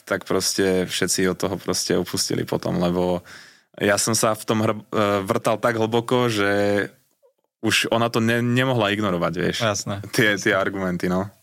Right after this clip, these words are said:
Speaker 2: Lebo tak ono to je dosť citlivá téma a niekedy to vie narobiť podľa mňa veľké problémy v rodine, keď niekto sa otočí.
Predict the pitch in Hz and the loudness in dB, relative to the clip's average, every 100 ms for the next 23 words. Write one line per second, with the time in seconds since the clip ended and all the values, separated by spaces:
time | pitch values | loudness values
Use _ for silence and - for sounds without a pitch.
0 | _ _ _ _ 117 117 120 120 120 120 | _ _ _ _ 0 2 2 0 2 2
1 | 113 107 - 123 123 98 - 95 101 95 | 2 0 0 0 2 2 2 0 0 0
2 | 92 92 98 92 92 92 92 92 92 85 | -2 0 0 2 0 0 0 0 -2 -4
3 | 95 92 92 90 92 92 - 92 87 87 | -2 0 0 0 0 -2 -4 -2 -2 -2
4 | 87 87 87 85 92 87 87 90 - - | 0 0 -2 -2 -2 -2 -2 0 -2 -4
5 | _ - - 95 - 92 | _ -10 -4 -4 -2 -4